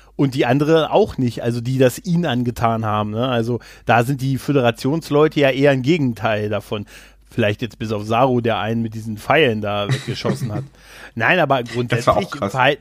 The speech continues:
Speaker 2: ja.
Speaker 1: Ja, aber das haben wir schon mal gesehen.
Speaker 2: Äh, ja, schon vorher mal, ne?
Speaker 1: Ja, ja, das haben wir schon mal gesehen, aber es wirkt halt irgendwie, irgendwie ist es so von der Natur ein geiler Effekt, weißt du?
Speaker 2: Ja.
Speaker 1: Ne, ich, äh, wenn ich hier noch Kneipen hätte, wo ich hingehen könnte, <laughs> weißt du, könnte ich damit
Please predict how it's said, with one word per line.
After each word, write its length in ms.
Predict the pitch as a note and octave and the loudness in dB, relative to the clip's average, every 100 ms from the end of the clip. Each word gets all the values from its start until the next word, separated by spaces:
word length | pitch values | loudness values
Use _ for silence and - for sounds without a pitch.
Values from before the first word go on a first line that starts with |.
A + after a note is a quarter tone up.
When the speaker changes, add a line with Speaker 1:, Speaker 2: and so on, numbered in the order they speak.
| - | -6
Speaker 2:
ja. 180 | F#2+ - _ | -12 -14 _
Speaker 1:
Ja, 340 | B2+ B2 D3+ A#2 | -2 2 2 2
aber 140 | A2+ | -2
das 120 | C3+ | 0
haben 120 | G#3 G3+ | 0 -2
wir 60 | |
schon 140 | - G3+ | -4 -4
mal 100 | D3+ | -4
gesehen. 480 | A#2 C3+ D#3 G#2+ - _ _ _ _ _ _ - - - - - | -4 -6 -6 -8 -16 _ _ _ _ _ _ -20 -20 -20 -18 -2
Speaker 2:
Äh, 260 | B2 B2+ B2+ | 2 4 4
ja, 160 | C#3 | 2
schon 140 | - C#3+ | 0 -2
vorher 280 | D#3+ B2 | -2 0
mal, 200 | F#2+ F#2 | -2 -4
ne? 160 | G2+ E3+ - _ _ _ - | -6 -8 -12 _ _ _ -2
Speaker 1:
Ja, 180 | C#3 C#3 | 2 4
ja, 160 | C3+ | 4
das 120 | A#2+ | 0
haben 100 | C#3+ | -4
wir 80 | C3+ | -4
schon 140 | - C#3 | -8 -8
mal 100 | A#2+ | -6
gesehen, 240 | A#2 D3+ | -6 -6
aber 120 | A#2+ | -6
es 100 | G#2+ | -4
wirkt 240 | D#3 F#3 - | -4 -4 -2
halt 100 | F#3 | 0
irgendwie, 300 | E3+ F#3+ F3+ | 0 -2 0
irgendwie 240 | F3 G#3 F3+ - G#4+ | 0 0 -4 -6 -8
ist 100 | D3 | -8
es 80 | E3 | -8
so 100 | F3 | -8
von 140 | D3+ E3+ | -4 -2
der 80 | E3+ | 0
Natur 340 | D3+ - A#3+ | 0 2 2
ein 100 | A3 | 4
geiler 360 | D#3+ F#3 F#3+ E3 | 4 4 4 2
Effekt, 420 | - F#3+ - A#2 | 0 0 -2 -4
weißt 240 | B2 - | -2 0
du? 40 | - | 2
Speaker 2:
Ja. 200 | C3 C3 - - _ - - - - | 2 0 -8 -20 _ -20 -20 -18 -6
Speaker 1:
Ne, 360 | C#3+ C#3+ C#3 | -6 -4 -8
ich, 140 | C3+ C3 | -10 -14
äh, 100 | - - - - - | -18 -20 -20 -20 -6
wenn 280 | A#2+ A2+ A2+ | -2 0 -2
ich 80 | |
hier 100 | C3+ | -2
noch 120 | B2 - | -2 0
Kneipen 320 | - D#3 C#3+ | 2 2 2
hätte, 200 | D3+ D#3+ | -2 0
wo 100 | D3+ | -2
ich 100 | C#3 | 0
hingehen 380 | D#3+ D#3+ D3+ D#3 | -2 0 0 0
könnte, 380 | D3+ E3+ E3+ D3+ | 0 0 2 2
<laughs> 0 | |
weißt 240 | B2 - | 0 -4
du, 20 | |
könnte 220 | - G#3+ - | -2 0 0
ich 80 | |
damit 340 | E3 F3+ F#3 | -2 -2 -4